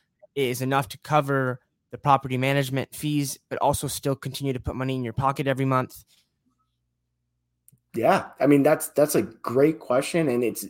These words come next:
Speaker 2: very investor specific. Everybody's in a unique season. So if you have a lot of capital and you don't, it's not working for you, you might be willing to concede on the amount of monthly cash flow versus,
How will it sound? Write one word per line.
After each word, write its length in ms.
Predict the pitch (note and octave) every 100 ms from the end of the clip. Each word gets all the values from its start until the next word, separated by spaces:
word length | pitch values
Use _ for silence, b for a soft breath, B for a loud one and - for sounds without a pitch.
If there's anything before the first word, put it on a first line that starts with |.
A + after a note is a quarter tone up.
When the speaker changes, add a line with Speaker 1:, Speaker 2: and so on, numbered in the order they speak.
| -
Speaker 2:
very 560 | B2 B2+ D3+ F3+ F3 - _ _ _ _
investor 520 | C#3+ C3 C3+ G2+ -
specific. 680 | C#3+ - B2 - G#2+ C#2+ - _ _ _ _ _ _
Everybody's 480 | C#3 F3 F3 F3+ E3
in 120 | D#3+
a 60 | D3+
unique 360 | C#3+ C#3 C#3 C3
season. 460 | C3 B2+ A2+ F2
So 140 | E2 A#2
if 120 | G#2+
you 120 | C#3+
have 120 | G#3+
a 40 | G3
lot 200 | E3 E3+
of 80 |
capital 520 | E3 D#3+ E3 G#3 G3 D3
and 160 | A2
you 240 | G2+ A#2+ D3+
don't, 280 | E3+ E3 B B B
it's 180 | B2+ C3+
not 220 | F3 C3+
working 300 | A#2+ G3 E3
for 160 | D3 C3+
you, 120 | A#2+
you 280 | A#2+ B2 F#3+
might 260 | G#3 F3
be 100 | E3+
willing 300 | D3+ D#3+ F#3 F3+
to 60 |
concede 520 | D#3 C3+ - E3 E3+
on 180 | D#3+ C3+
the 120 | C3 A2
amount 440 | B2+ B2+ D3 E3
of 120 | C3+
monthly 320 | B2 C#3 C3+
cash 360 | A2+ - - -
flow 260 | - A2+ A#2+
versus, 460 | C#3+ D3 C3+ B2